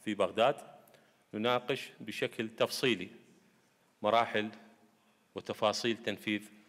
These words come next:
هذا المشروع الحيوي. سوف يكون هناك خط للسكة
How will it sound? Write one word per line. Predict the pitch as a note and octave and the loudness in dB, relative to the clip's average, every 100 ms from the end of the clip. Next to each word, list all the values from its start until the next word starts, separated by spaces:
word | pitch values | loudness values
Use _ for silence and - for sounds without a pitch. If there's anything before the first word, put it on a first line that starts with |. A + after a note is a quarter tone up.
| _ | _
هذا | - G2+ G2+ G2 - | -2 0 2 -2 -2
المشروع | G2 F#2+ F#2 - G#2 G2 F#2+ - _ _ _ | -10 -8 -10 -8 -6 -6 -8 -20 _ _ _
الحيوي. | F#2+ F2+ G2 F2 E2+ - - _ _ _ _ _ _ _ _ | -6 -2 0 -2 -6 -18 -20 _ _ _ _ _ _ _ _
سوف | - G#2+ G2 | -10 -8 -2
يكون | G#2 - G#2+ | -4 -2 -6
هناك | G#2+ G2 - | -4 -4 -2
خط | - - - - | -2 -2 -4 -14
للسكة | G#2 - - G#2 | -12 -12 -8 -10